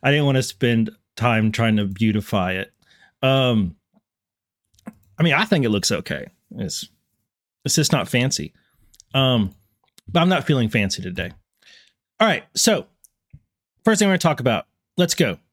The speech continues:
By the way, it's race week. I'm really excited. Uh, F one is going to Imola this week, and that race, that racetrack is awesome.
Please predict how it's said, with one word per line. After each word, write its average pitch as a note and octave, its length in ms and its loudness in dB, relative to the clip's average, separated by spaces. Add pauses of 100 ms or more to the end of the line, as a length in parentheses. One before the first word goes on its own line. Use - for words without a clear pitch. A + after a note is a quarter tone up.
By A3+ 100 4
the G#3 80 2
way, C#3 320 0
it's F3+ 220 0
race D3 260 2
week. G#2 240 -2
I'm D#3+ 140 2
really D#3 120 2
excited. A#2 560 0
Uh, A#2+ 240 2
F C#3+ 200 0
one D3+ 120 2
is B2 120 0
going B2+ 220 0
to - 160 -4
Imola C#3+ 500 0 (100)
this C#3 180 -2
week, D3 320 -2 (560)
and A2+ 560 2 (760)
that C3+ 180 0
race, C#3 480 0 (240)
that B2 140 2
racetrack C3+ 400 0
is G#2 180 -6
awesome. C3+ 640 0